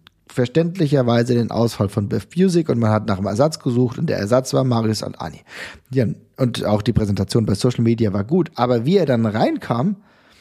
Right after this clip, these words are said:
das hat für mich sich so falsch angefühlt, weil da kommt echt ein ehemaliger Titelträger, der lang den Titel gehalten hat und ist irgendwie nur so rando in dem Match und hat ja auch nur den Freitag bestritten, am Samstag war er dann verletzt. Irgendwie hat es sehr merkwürdig gewirkt, oder?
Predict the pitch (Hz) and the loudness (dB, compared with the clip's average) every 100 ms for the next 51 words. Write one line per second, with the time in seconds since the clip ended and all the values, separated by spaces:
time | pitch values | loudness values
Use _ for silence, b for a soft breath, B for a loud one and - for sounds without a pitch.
0 | b b - 208 226 - 202 196 - _ | b b -14 -8 -6 -4 -2 -2 -6 _
1 | 143 165 160 175 - 226 196 202 160 151 | -10 -8 -4 -4 0 0 0 -2 2 2
2 | 127 139 135 135 160 180 - - 180 - | 4 4 2 2 0 0 -4 -2 -2 0
3 | 170 - _ - 180 202 165 135 135 285 | -4 -4 _ -2 2 4 4 2 0 -2
4 | 269 175 107 104 135 175 120 131 202 190 | -2 -4 -4 -2 -2 0 0 2 2 0
5 | 165 175 143 135 151 - 156 190 B B | 0 -4 -2 0 0 0 -4 -4 B B
6 | B 170 175 - 208 220 202 196 170 165 | B 0 0 2 2 2 2 2 4 4
7 | 143 170 226 202 180 170 170 175 170 - | 4 2 2 0 0 -2 0 0 -2 -4
8 | 123 120 135 120 120 135 131 127 117 127 | -4 -4 -2 2 2 2 0 0 2 2
9 | 135 120 113 - 196 208 160 131 135 - | 2 -2 -4 -2 0 2 0 2 0 0
10 | 123 123 123 131 131 - 139 131 - B | 0 2 2 0 0 2 2 2 -4 B
11 | B B B _ 135 139 180 180 170 147 | B B B _ 0 2 2 4 2 2
12 | - - 107 - 117 104 90 85 104 98 | -4 -8 -8 -6 -2 -2 -2 -6 -6 -8
13 | - 98 101 95 110 131 160 | -8 -6 -6 -6 -8 -6 -6